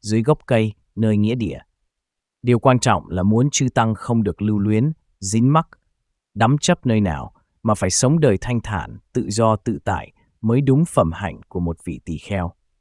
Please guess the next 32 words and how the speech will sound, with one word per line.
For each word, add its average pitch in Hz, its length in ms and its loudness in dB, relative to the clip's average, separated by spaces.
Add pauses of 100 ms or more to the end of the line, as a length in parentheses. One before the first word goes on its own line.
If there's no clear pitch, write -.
(640)
Ngày 120 160 4
xưa, 139 380 4 (300)
thời 127 180 2
Phật - 280 -2
còn 107 180 2
tại - 240 -2
thế, 113 300 -2 (420)
chỉ - 180 0
có 127 140 0
tăng 165 260 4
đoàn 107 280 4
còn 101 200 0
gọi 98 200 2
là 90 140 -2
giáo 110 280 2
đoàn 90 300 2 (280)
để 101 100 0
phân 147 260 2
biệt 117 260 0
tu 117 160 -2
sĩ 123 420 -6 (180)
và 98 160 -6
cư 123 140 0
sĩ 147 400 -2
tại - 200 -6
gia. 107 340 -2 (400)
Nhưng 170 180 6
trong 180 160 6
hoàn 139 180 4
cảnh 95 240 0
ngày 87 160 -2
nay, 101 300 0